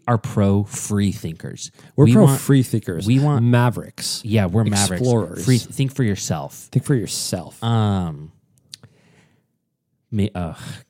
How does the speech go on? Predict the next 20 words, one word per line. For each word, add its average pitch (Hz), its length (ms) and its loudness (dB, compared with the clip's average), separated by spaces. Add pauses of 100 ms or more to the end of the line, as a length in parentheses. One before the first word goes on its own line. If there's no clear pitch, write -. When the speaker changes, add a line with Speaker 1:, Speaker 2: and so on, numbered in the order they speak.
(100)
Speaker 1:
I - 60 -12
have 78 200 -18
a 78 40 -14
lot 76 180 -12
of 76 80 -14
thoughts 80 300 -12
about 73 280 -14 (280)
free, 80 760 -10 (800)
the - 100 -16
free 92 340 -10
thought - 360 -10
grifters 73 640 -14
that 73 140 -14
are, - 120 -20 (260)
that 151 120 -12
Speaker 2:
Hmm. 127 80 -6
Speaker 1:
are - 240 -12 (240)
out - 200 -20
there - 120 -18
today. - 320 -18